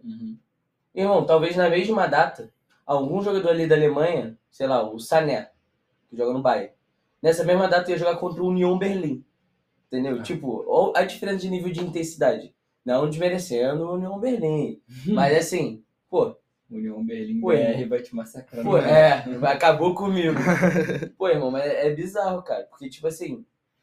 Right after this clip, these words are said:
Speaker 2: os caras é, é, é muita intensidade, às vezes, e não, tipo assim, um Alemanha e Espanha, mas, por exemplo, a Fr-, a própria França, na estreia,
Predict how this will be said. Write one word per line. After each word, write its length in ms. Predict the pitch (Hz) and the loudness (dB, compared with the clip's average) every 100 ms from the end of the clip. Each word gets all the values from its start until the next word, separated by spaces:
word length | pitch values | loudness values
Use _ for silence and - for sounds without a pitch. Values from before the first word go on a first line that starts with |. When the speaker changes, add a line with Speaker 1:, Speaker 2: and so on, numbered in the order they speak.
| _ - | _ -18
Speaker 2:
os 160 | 127 | -12
caras 260 | - 143 151 | -2 0 0
é, 140 | 151 | -2
é, 520 | 143 143 143 147 - 143 | -4 -6 -4 -6 -6 -8
é 60 | |
muita 320 | 143 151 165 - | -6 -8 -10 -12
intensidade, 400 | 180 180 185 190 | -12 -4 -4 -4
às 100 | 180 | -6
vezes, 220 | 220 220 | -8 -10
e 40 | 208 | -4
não, 200 | 214 254 | -2 -2
tipo 220 | 269 226 | -6 -8
assim, 220 | 214 196 | -8 -6
um 120 | 175 170 | -4 -2
Alemanha 340 | 175 175 180 | 0 -2 -4
e 40 | |
Espanha, 480 | 180 - 170 175 127 - _ _ | -6 -6 -4 -4 -6 -12 _ _
mas, 140 | 147 143 | -2 0
por 100 | 165 | 0
exemplo, 500 | 170 156 127 123 - | 2 0 0 -8 -6
a 200 | 123 139 | -4 -4
Fr-, 160 | - 139 | -2 -4
a 100 | 151 | -2
própria 260 | 160 185 185 | -2 -2 -4
França, 340 | 180 175 143 | -4 -4 -4
na 80 | 139 | -6
estreia, 520 | 143 - 160 147 - | -6 -2 2 2 0